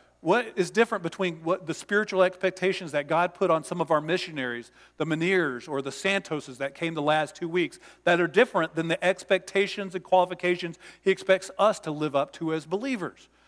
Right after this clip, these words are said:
Are there any difference in the spiritual qualifications that God expects of John Piper or of Billy Graham that he expects for any of us as believers? It will be very difficult for you to go and look at Scripture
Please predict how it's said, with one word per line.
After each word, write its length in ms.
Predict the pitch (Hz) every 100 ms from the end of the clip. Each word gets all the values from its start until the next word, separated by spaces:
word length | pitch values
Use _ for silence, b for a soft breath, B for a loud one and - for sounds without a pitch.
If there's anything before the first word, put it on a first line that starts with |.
| b b
Are 160 | - 208
there 180 | 233 254
any 200 | 262 233
difference 460 | 196 247 208 180 190
in 60 |
the 80 | 185
spiritual 680 | - - 214 240 220 190 175 B B
qualifications 880 | - 208 208 196 - 208 208 185 156
that 140 | 165
God 200 | 156 196 196
expects 420 | - - 190 190
of 100 | 143
John 360 | 170 175 190
Piper 640 | 170 180 190 190 156 131 143
or 220 | 151 160
of 200 | 147 127
Billy 300 | 135 214 196
Graham 480 | 156 156 196 160 139 B B -
that 120 | 175
he 60 | 175
expects 480 | 170 - 180 185
for 200 | - 175 - _
any 380 | 226 226 202 175 -
of 260 | 160 165 156 -
us 280 | 143 147 -
as 180 | 151 147
believers? 720 | 147 156 170 175 135 101 - _ _ _ _ _ _ _ -
It 60 | 185
will 100 | 202
be 160 | 208
very 360 | 175 208 233 202
difficult 680 | 202 233 190 - 160 180 -
for 120 | 170
you 140 | 190
to 80 | 190
go 180 | 180 180
and 100 | 175
look 160 | 185
at 140 | 180 160
Scripture 640 | - 202 190 - 160 147